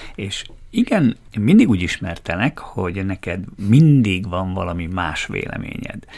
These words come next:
Hogy mintha passzióból mindig megfogalmaznál valami más, mint ami a fősotorban van, vagy ami éppen a fő narratíva.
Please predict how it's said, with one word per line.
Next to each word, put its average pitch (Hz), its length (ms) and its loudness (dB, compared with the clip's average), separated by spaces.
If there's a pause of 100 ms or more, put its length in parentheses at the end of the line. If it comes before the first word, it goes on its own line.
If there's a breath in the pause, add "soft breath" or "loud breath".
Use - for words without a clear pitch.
(240 loud breath)
Hogy 90 220 -6
mintha 110 520 -2
passzióból 101 1000 -2
mindig 127 560 2
megfogalmaznál 92 1080 -6
valami 92 320 -8
más, 92 320 -8 (380 loud breath)
mint 113 180 2
ami 113 120 4
a 98 60 2
fősotorban 87 760 -4
van, 101 420 -4
vagy 123 180 2 (200)
ami 101 200 -2
éppen 92 440 -6
a 87 80 -6
fő 92 280 -6
narratíva. - 760 -10